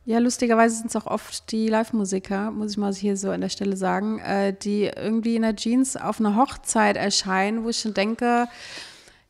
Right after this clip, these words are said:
klar ist eine Jeans heutzutage schon salonfähig, je nachdem, was du oben anziehst, ob du dann Hemd und Sakko anziehst.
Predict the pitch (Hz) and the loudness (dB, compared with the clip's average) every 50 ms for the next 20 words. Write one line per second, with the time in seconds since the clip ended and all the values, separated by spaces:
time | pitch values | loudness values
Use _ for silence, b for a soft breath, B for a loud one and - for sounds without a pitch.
0 | _ _ - - - - 214 214 240 285 339 381 381 370 - 302 294 - - - | _ _ -10 -10 -6 0 2 4 6 8 8 8 6 6 6 4 4 4 4 6
1 | 254 285 320 339 359 339 - - - 262 277 269 269 - 262 240 - 220 240 240 | 8 10 10 10 8 6 4 4 6 6 6 4 2 -2 -4 -4 0 4 6 8
2 | 247 254 254 254 254 247 247 240 240 240 233 214 - - 101 - - - - _ | 8 8 6 4 4 6 6 6 6 6 4 2 0 -4 -10 -14 -20 -20 -20 _
3 | _ _ _ _ - - - - - 233 233 240 233 233 226 220 202 208 226 269 | _ _ _ _ -20 -12 -8 0 2 4 6 6 6 6 8 8 8 8 8 8
4 | 330 381 370 370 - 339 330 330 330 330 330 320 311 320 - - 254 240 240 240 | 8 6 6 4 4 4 6 6 6 6 6 4 2 0 -2 0 0 2 2 2
5 | - 247 233 226 - - 208 - 196 202 208 208 - 220 262 311 330 320 - - | 2 2 2 2 0 0 -2 -2 0 0 2 2 4 6 8 6 6 6 2 2
6 | - 302 285 285 285 294 285 - - - 202 - - 214 202 202 196 196 196 196 | 4 4 6 6 4 2 0 -4 -6 -8 -8 -6 -6 -2 2 4 4 4 4 2
7 | 202 202 202 185 202 202 214 220 220 226 - 196 202 208 202 233 240 240 - 285 | 0 -2 0 0 0 2 4 4 4 4 2 2 0 2 4 4 2 4 6 8
8 | 269 254 240 - 233 240 240 - - - 240 240 240 226 - - - - - - | 8 8 8 6 4 2 0 0 -2 -2 0 0 0 0 -2 -6 -8 -10 -12 -16